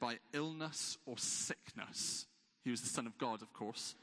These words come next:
That's life debilitating, but he was tormented by the most excruciating pain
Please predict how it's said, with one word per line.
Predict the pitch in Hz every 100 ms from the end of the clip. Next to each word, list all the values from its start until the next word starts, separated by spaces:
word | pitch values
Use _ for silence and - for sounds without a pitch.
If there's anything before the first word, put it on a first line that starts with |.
| - - - - - - - _ _ _ _ _ _ -
That's | 143 135 -
life | 147 170 -
debilitating, | 147 131 117 110 123 110 - 113 117
but | 135
he | 120 131
was | 131 143 151
tormented | - - 156 147 123 - 120 -
by | 120
the | 120
most | 120 117 -
excruciating | 117 - - 139 131 - 135 123 - 123 123
pain | - - 123 117 117